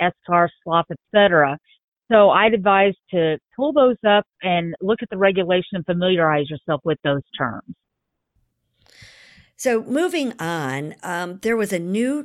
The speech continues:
Speaker 2: term added in the regulation, and it's tissue tolerance.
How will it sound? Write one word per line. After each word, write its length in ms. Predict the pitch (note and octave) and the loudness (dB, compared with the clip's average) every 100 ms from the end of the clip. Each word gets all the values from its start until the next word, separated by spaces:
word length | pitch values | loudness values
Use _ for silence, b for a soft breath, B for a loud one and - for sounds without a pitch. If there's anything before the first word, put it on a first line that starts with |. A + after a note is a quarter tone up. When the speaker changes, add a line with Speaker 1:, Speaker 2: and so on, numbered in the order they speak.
| - | -6
Speaker 2:
term 420 | - G#3 G#3 A3 - | -6 -4 -6 -8 -8
added 340 | F3+ G3 G3+ | -8 -6 -6
in 100 | G3 | -8
the 100 | F3 | -8
regulation, 840 | F#3 F3+ F3 D#3 F3+ - B3 B3+ B B B _ | -8 -6 -8 -6 -6 -6 -8 -10 B B B _
and 640 | E3 D#3+ E3 E3 E3 E3 | -8 -4 -4 -4 -6 -6
it's 260 | E3 D#3 - | -10 -12 -12
tissue 500 | - C#4 D4+ - D3 | -10 -8 -8 -6 -8
tolerance. 720 | - D3 A#2+ A#2+ - - | -8 -8 -8 -10 -14 -16